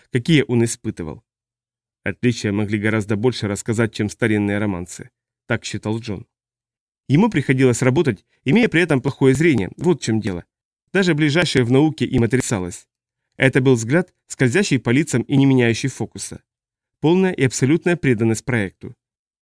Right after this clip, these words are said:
Не разрешалась даже простая надежда, только немедленный результат.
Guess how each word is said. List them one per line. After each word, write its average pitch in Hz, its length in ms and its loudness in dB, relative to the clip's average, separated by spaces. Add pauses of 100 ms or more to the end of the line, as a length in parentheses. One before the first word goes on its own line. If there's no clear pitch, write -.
Не 127 140 4
разрешалась 131 500 2
даже 127 220 0
простая 131 400 0
надежда, 123 520 0 (200)
только 175 320 0
немедленный 123 580 4
результат. 117 640 -4